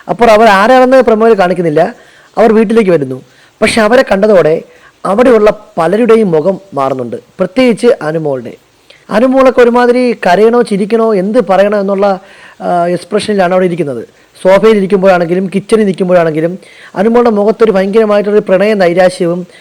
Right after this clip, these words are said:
അതുപോലെ തന്നെ ഒരു നിരാശയും അതേസമയം സന്തോഷിക്കണോ എന്നുള്ള അവസ്ഥയൊക്കെ കാണുന്നുണ്ട്.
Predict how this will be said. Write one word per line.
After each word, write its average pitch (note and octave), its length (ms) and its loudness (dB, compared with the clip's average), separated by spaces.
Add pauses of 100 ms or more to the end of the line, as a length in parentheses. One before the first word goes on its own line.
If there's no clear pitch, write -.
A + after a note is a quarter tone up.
(240)
അതുപോലെ G3+ 280 0
തന്നെ G#3 120 0
ഒരു G#3 80 0
നിരാശയും G3 640 0 (140)
അതേസമയം G#3 440 0
സന്തോഷിക്കണോ G#3 640 0
എന്നുള്ള F#3+ 240 0
അവസ്ഥയൊക്കെ F3 460 -2
കാണുന്നുണ്ട്. E3+ 440 -2